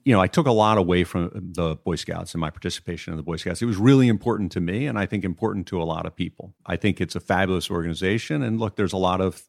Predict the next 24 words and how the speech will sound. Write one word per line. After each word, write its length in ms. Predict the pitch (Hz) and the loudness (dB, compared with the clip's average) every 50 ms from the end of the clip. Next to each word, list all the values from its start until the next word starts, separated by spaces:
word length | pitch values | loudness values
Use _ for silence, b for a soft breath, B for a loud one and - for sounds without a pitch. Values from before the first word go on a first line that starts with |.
| _ - - | _ -12 -4
like 200 | 107 98 101 104 | -4 -2 -2 -2
a 40 | |
lot 220 | 101 104 110 117 120 | 0 2 2 2 2
of 60 | 113 | 2
organizations 720 | 120 113 110 107 101 90 104 98 92 - - 104 92 85 | 0 0 0 0 -2 -2 -2 -2 -2 -2 -4 -6 -6 -4
that 60 | - 90 | -4 -6
have 80 | 85 | -6
existed 440 | 80 78 - 95 92 - - 95 82 | -8 -6 -4 -4 -4 -4 -6 -8 -10
for 140 | - - 92 | -8 -6 -6
a 60 | 85 | -4
long 260 | 82 85 90 90 85 | -4 -2 -4 -4 -4
period 280 | - - 90 87 85 82 | -6 -4 -4 -4 -4 -4
of 40 | - | -6
time, 320 | - 101 113 127 139 131 - _ _ | -8 -6 -4 -4 -4 -6 -8 _ _
it's 160 | - 95 - | -6 -6 -4
had 280 | - 98 90 90 85 - - - | 0 0 0 0 -2 -4 -10 -8
a 60 | - 90 | -6 -2
lot 200 | 85 87 90 90 | 0 0 0 0
of 60 | 80 | -2
trouble, 440 | - - 90 85 101 143 165 - - | -2 -2 -2 0 0 -2 -4 -4 -6
and 140 | - 92 87 | -4 -4 -2
it's 120 | 85 - - | -2 -4 0
gotten 280 | - 92 82 101 95 | 0 0 0 0 -4
itself 580 | 87 85 - - - 95 101 120 113 - - | -4 -4 -6 -2 -2 0 0 -2 -6 -8 -14